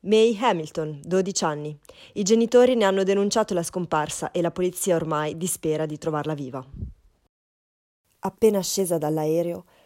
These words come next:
fui assalita da odori sconosciuti e dalla polvere. La mia meraviglia crebbe durante il tragitto in taxi.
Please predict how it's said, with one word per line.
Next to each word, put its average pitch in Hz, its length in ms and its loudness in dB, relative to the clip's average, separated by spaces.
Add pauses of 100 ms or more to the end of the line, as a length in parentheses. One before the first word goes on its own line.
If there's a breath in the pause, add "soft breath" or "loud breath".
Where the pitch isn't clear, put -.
fui 190 300 -2
assalita 175 500 -2
da 156 120 -2
odori 170 320 -2
sconosciuti 151 840 -10 (100)
e - 80 -6
dalla 151 260 -4
polvere. 131 540 -14 (760)
La 180 140 -2
mia 202 160 2
meraviglia 180 560 0
crebbe 143 460 -4
durante 160 400 -4
il 151 80 -8
tragitto 160 420 -8
in 147 120 -8
taxi. - 460 -12